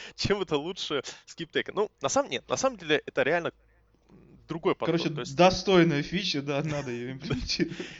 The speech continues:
Speaker 1: Не, э, кроме шуток, эм, не забываем, что skip take — это линку, то есть это enumerable. То есть когда мы работаем с энумератором, когда мы
Speaker 2: Мгм.
Speaker 1: работаем с последовательностью объектов, э, в таком случае skip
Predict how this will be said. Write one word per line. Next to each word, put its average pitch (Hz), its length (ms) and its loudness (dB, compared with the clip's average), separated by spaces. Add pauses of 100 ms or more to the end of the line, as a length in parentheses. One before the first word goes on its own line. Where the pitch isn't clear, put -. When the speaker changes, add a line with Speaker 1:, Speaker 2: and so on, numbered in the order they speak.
(100)
Speaker 1:
Не, 156 200 2 (320)
э, - 880 -2
кроме 170 280 -4
шуток, - 500 -6
эм, 120 300 -6 (640)
не 165 120 -8
забываем, 165 280 -2
что - 160 -10
skip - 280 -10 (100)
take — 139 360 -2
это 131 640 0 (280)
линку, 135 340 -10 (100)
то 127 80 -6
есть - 120 -6
это 139 180 -4 (100)
enumerable. 127 600 -10
То - 40 -20
есть - 120 -16
когда 139 380 -2
мы 120 140 -8
работаем 123 580 -8
с - 200 -14 (400)
энумератором, 123 720 -6 (120)
когда 123 220 -6
мы 127 40 -8
Speaker 2:
Мгм. 123 80 -6
Speaker 1:
работаем 123 420 -4
с 110 340 -6 (560)
последовательностью 123 680 -6
объектов, 135 440 -8 (560)
э, - 120 -8 (340)
в - 120 -20
таком 202 260 -4
случае 139 600 -10
skip - 320 -12